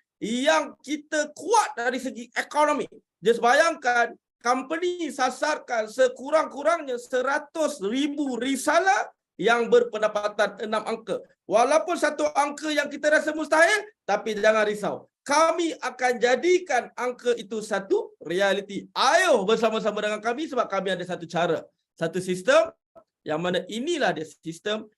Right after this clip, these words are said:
yang menyebabkan walaupun tak faham, walaupun tak pandai berniaga, walaupun tak pandai bercakap,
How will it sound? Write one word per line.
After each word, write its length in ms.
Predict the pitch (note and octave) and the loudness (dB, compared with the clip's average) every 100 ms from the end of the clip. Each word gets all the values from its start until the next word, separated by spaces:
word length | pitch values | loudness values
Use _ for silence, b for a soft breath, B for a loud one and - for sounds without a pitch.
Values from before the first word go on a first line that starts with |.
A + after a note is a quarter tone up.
| - | -6
yang 240 | F3+ A#3 | 0 4
menyebabkan 720 | A#3+ C4 B3 F#4 - G#3 F#3 - _ | 4 4 4 2 2 -4 -4 -6 _
walaupun 880 | - A#3 B3 C#4+ F4 A4 A#4 D#4+ - | 2 4 6 4 4 2 2 0 0
tak 240 | E3+ C#3 | -2 -4
faham, 480 | B2+ C3+ G#3+ C#4+ - _ - | -8 0 2 2 -2 _ -4
walaupun 720 | C#4 F#4 G#4 G4+ D#4 C#4 C#4 | 2 4 6 6 4 2 2
tak 160 | A3 - | -4 0
pandai 240 | A#3 A3+ A3 | 0 4 2
berniaga, 640 | G3+ F3+ F3+ B3+ C4+ C4+ _ - | 2 -2 0 2 2 -2 _ -2
walaupun 800 | C4 D#4+ G4 G#4 G4+ D#4+ C4+ - | 2 2 2 0 -2 -2 -4 -4
tak 160 | A3+ | -8
pandai 320 | - A#3 A3 | -6 -4 -4
bercakap, 560 | G3 G3 F3+ C4 C4 - | -4 -6 -4 2 2 0